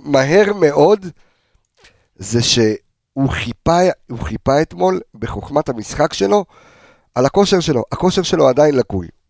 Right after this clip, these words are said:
הוא עדיין אתמול שיחק את כל המשחק, אה, ושאפו גדול לברק בכר, שראה כבר, אתה יודע, גם עשרה שחקנים,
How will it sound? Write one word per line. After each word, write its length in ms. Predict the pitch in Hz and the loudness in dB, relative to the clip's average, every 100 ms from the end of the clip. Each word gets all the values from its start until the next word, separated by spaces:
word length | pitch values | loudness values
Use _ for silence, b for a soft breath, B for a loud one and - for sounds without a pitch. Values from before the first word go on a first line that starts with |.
| _ | _
הוא 360 | 123 123 120 120 | -12 -6 -4 0
עדיין 380 | 110 131 143 123 | 0 4 2 2
אתמול 260 | 127 131 | -6 -8
שיחק 380 | 123 - 127 - - | -8 -6 -6 -6 -18
את 80 | - | -4
כל 140 | 117 | -2
המשחק, 440 | 113 113 185 185 _ b b b b _ | -2 0 0 0 _ b b b b _
אה, 240 | 101 101 101 | -4 -2 -4
ושאפו 320 | 98 120 - | -4 -6 -4
גדול 220 | 113 107 110 | -4 0 0
לברק 260 | 104 104 | 0 -2
בכר, 280 | 107 127 110 | -2 -4 -4
שראה 600 | 101 104 98 113 135 127 | -4 -4 -2 2 4 2
כבר, 220 | 113 107 | 0 -6
אתה 100 | 104 | -6
יודע, 160 | 147 127 | -6 -6
גם 260 | 113 113 117 | -6 -8 -8
עשרה 260 | - 131 | -4 -4
שחקנים, 520 | - 135 165 220 214 | -4 -8 -8 -4 -6